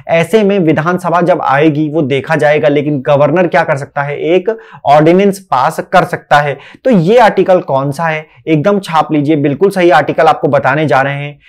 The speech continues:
ये है दो सौ तेरह। प्यारे बच्चों, अगर ये राज्यपाल का आर्टिकल है, अगर ये राज्यपाल का आर्टिकल है तो आपको प्रेसिडेंट के ऑर्डिनेंस का भी आर्टिकल दिख जाएगा।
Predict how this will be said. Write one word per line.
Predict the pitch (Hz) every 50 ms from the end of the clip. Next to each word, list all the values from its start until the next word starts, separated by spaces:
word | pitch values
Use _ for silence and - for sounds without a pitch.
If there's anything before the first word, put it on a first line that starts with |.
| - 117 -
ये | 156 147 160 208 233
है | 220 220 226 226 233 233 - _ _ _ -
दो | 139 135 156 151 151
सौ | - 185 175
तेरह। | - 156 143 - - - - _ _ _ _ _ _ -
प्यारे | 160 151 160 190
बच्चों, | 185 160 143 - 165 156 - - _ _ -
अगर | 156 156 139 208 214
ये | 208 185 202 196 180 131
राज्यपाल | 120 123 135 - 156 143 147 160 - - - 135 151 175 185
का | - 190 175
आर्टिकल | 151 147 - 147 - 156 143 139
है, | 135 139 135 - _ _ _ -
अगर | 147 147 170 185 190
ये | 180 175 170
राज्यपाल | 151 135 139 127 135 - 139 147 156 156
का | 165 147
आर्टिकल | 143 135 - 147 120 143 139 135
है | 143 143 139 - - - _ -
तो | - - - -
आपको | 135 143 147 - - - 156 151 156 151 - - _ _ _ _ -
प्रेसिडेंट | 170 170 175 175 175 220 226 185 185 175 170 165 -
के | - 202 202 - - -
ऑर्डिनेंस | 160 160 165 165 180 180 180 180 175 -
का | - - 165 151 147
भी | 143 143 170 180 180
आर्टिकल | 156 143 127 - 143 127 - - 165 185 202 196 196 - - _ - 131
दिख | 131 156 156 160 - 185
जाएगा। | 170 139 120 135 135 127 127 131 127 113 - 143 139 139 143 139 139